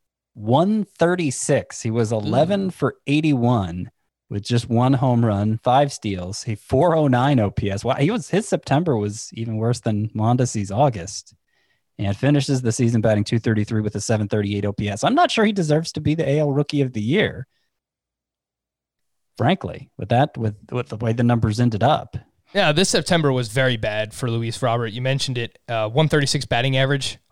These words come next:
Speaker 2: The one home run he hit, that was his only extra base hit in all of September. So didn't hit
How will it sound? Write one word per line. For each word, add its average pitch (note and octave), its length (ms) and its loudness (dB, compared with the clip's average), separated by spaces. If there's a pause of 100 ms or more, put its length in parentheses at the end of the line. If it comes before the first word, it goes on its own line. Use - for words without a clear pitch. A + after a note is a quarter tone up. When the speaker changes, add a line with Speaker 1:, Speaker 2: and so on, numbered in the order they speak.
Speaker 2:
The C#3 180 -2
one D#3 160 4
home D#3+ 180 6
run C#3+ 120 4
he D#3 60 4
hit, F3 200 0
that D3+ 80 4
was D#3 140 4
his C#3+ 160 -4
only E3 340 4
extra C#3 240 -2
base C3 240 -2
hit C#3 160 -2
in A#2+ 100 -10
all C3+ 280 2
of B2 80 -4
September. A#2+ 520 -4
So - 140 -6
didn't B2+ 240 -4
hit B2+ 180 -6